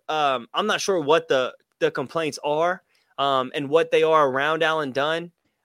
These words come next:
Um, and for those that <laughs> are around Allen Dunn, I'm not sure how many of them actually have to do with him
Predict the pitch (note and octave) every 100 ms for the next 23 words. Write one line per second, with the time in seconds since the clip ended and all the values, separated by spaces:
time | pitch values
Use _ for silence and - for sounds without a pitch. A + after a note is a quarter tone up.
0 | _ _ C#3+ C#3 B2 A#2+ - D#3 C#3 -
1 | _ _ _ _ - F3 D3+ E3 F#3+ D3
2 | D3+ C3+ D3+ F#3+ G3+ F#3+ F#3+ G3 G3 G3
3 | G3+ G3 G#3 F#3 D#3+ G3+ F#3+ - F3+ D3+
4 | F3+ F3+ F3+ F3+ E3 D#3+ D#3 D3+ C#3+ D3
5 | D3 - C3 D3 C3+ A#2 C#3 D#3 B2+ A2+